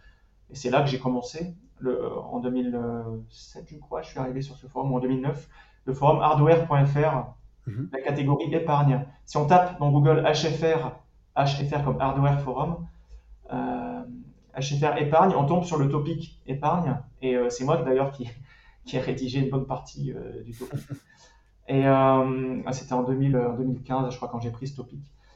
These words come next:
Speaker 1: Mais il y a, il y a plein d'échanges avec des gens, qui, des investisseurs, comme tout le monde, monsieur et madame tout le monde, quoi. Et, euh, et ça permet de, si on suit ça pendant un mois ou deux, les discussions,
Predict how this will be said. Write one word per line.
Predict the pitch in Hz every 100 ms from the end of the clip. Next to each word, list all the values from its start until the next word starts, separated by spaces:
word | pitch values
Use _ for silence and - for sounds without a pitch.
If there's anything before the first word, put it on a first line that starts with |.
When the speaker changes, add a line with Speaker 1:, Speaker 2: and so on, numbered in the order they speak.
| - 135
Speaker 1:
Mais | 135
il |
y | 143
a, | 139
il |
y |
a | 143
plein | 196 190
d'échanges | 185 - 185 185 147 127 -
avec | 143 143
des | 147
gens, | 143 165 190 - -
qui, | 139
des | 139 147
investisseurs, | 147 143 143 156 - - - - - - _ _
comme | 143 139
tout | 143
le |
monde, | 143 180 - - - _ _ _ _ _ _ -
monsieur | 123 143
et | 135
madame | 131 123
tout | 127
le |
monde, | 160 -
quoi. | - - - - - -
Et, | 127 123
euh, | 120 123 135
et |
ça | 135 139
permet | 135 139 165
de, | 143 131 127 123 120
si | - 185
on | 170
suit | - 175
ça | - 180
pendant | 180 151 151
un | 165
mois | 165
ou | 165
deux, | 143 165 175 - - _ -
les | 135
discussions, | 143 - 143 156 160 170